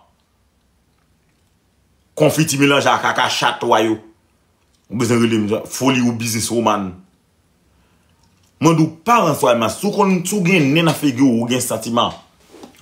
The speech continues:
Paske lè m monte la pou m pale avò, e vekse m, vekse m, m pale avò a mepri. Paske m dou konsa ou pa janm nan nivo mwen. Ou pa janm gen nivo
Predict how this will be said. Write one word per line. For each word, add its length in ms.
Paske 300
lè 240
m 60
monte 260
la 220
pou 100
m 80
pale 220
avò, 180
e 140
vekse 500
m, 80
vekse 300
m, 100
m 140
pale 180
avò 200
a 100
mepri. 400
Paske 320
m 160
dou 160
konsa 220
ou 80
pa 160
janm 480
nan 160
nivo 380
mwen. 180
Ou 100
pa 100
janm 240
gen 160
nivo 380